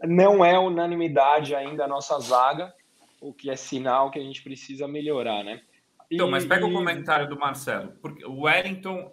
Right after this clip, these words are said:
Speaker 2: qual que é o papel do Wellington?
Speaker 1: Cadê?
Speaker 2: O Wellington
Speaker 1: Eu não sei. Aqui,
Speaker 2: É,
Speaker 1: ó,
Speaker 2: tá na tela
Speaker 1: Marcelo.
Speaker 2: aqui, ó. Marcelo
Speaker 1: Ah, tá
Speaker 2: Smith.
Speaker 1: bom.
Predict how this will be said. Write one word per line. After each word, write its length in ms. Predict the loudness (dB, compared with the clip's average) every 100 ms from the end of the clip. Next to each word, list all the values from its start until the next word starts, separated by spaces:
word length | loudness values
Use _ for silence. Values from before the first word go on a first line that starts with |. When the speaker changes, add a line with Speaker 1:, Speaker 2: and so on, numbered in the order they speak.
| -14 -6
Speaker 2:
qual 160 | -2 -2
que 80 | -2
é 40 |
o 60 | -2
papel 300 | -4 -2 -6
do 100 | -4
Wellington? 220 | 0 0
Speaker 1:
Cadê? 140 | 2
Speaker 2:
O 40 | 4
Wellington 260 | 4 4 -2
Speaker 1:
Eu 80 |
não 60 | -8
sei. 380 | -6 -6 -4 -8
Aqui, 480 | 0 2 2 2 4
Speaker 2:
É, 80 | 4
Speaker 1:
ó, 120 | 4
Speaker 2:
tá 120 | 2
na 120 | 4
tela 240 | 4 2 2
Speaker 1:
Marcelo. 140 | 2 -2
Speaker 2:
aqui, 80 |
ó. 100 | -12 _ _ _
Marcelo 400 | -12 -8 -2 0
Speaker 1:
Ah, 60 | 0
tá 100 | -4
Speaker 2:
Smith. 260 | -6 -8
Speaker 1:
bom. 120 | -10